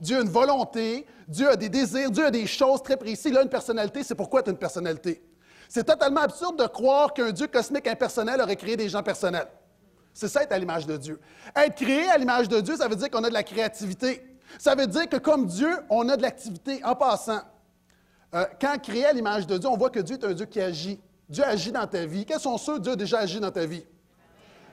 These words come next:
Dieu agit dans le monde. Euh, je sais que quelques-uns d'entre vous, vous avez des gens, vous côtoyez des francs-maçons, et j'ai une discussion avec un échange avec un franc-maçon,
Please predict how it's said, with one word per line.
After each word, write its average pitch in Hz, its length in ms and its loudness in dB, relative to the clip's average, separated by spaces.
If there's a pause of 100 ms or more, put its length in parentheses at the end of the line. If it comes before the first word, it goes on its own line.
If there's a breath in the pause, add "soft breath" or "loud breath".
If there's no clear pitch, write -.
Dieu 247 200 0
agit 220 220 2
dans 277 80 2
le 226 80 0
monde. 233 220 0 (580 soft breath)
Euh, 175 220 4 (520)
je 185 80 -2
sais 392 140 -2
que 240 140 2
quelques-uns 254 720 2
d'entre 214 280 0
vous, 214 140 0
vous 247 100 -2
avez 202 200 0
des 214 180 -4
gens, 233 160 -2
vous 226 80 -4
côtoyez 208 340 -2
des 208 120 -4
francs-maçons, 196 600 -2
et 196 60 0
j'ai 175 100 -4
une 285 60 -2
discussion 226 340 -6
avec 196 200 -2
un 180 180 -2
échange 196 320 -4
avec 180 140 -4
un 180 80 -4
franc-maçon, 196 640 -2